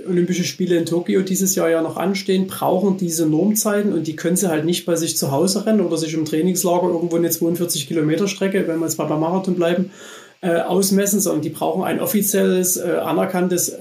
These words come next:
Rennen, was vom Weltverband, äh, gelabelt oder anerkannt wird. Plus, was natürlich, wird ja nur anerkannt, wenn's die entsprechende A-lizenzierte vermessene Strecke ist.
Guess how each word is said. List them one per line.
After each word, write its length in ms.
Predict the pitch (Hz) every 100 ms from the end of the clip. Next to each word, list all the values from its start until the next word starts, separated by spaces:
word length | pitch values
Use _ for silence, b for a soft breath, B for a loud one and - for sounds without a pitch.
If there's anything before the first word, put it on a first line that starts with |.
| -
Rennen, 480 | 151 202 269 269 -
was 160 | 175 170
vom 180 | 156 147
Weltverband, 640 | 180 190 196 190 185 175
äh, 240 | 185 160
gelabelt 440 | 151 147 170 208 220
oder 180 | 165 151
anerkannt 560 | 202 220 220 220 208
wird. 220 | 226 233
Plus, 320 | - 190 202 185
was 160 | 175
natürlich, 480 | 180 165 180 - - B B
wird 120 | 175 185
ja 60 |
nur 200 | 180 170
anerkannt, 400 | 170 185 180 180 170
wenn's 160 | 165
die 120 | -
entsprechende 500 | 165 - 170 165 170
A-lizenzierte 720 | 151 170 190 190 175 190 180 170
vermessene 400 | 170 160 165 151
Strecke 320 | - 185 233
ist. 340 | 247 - -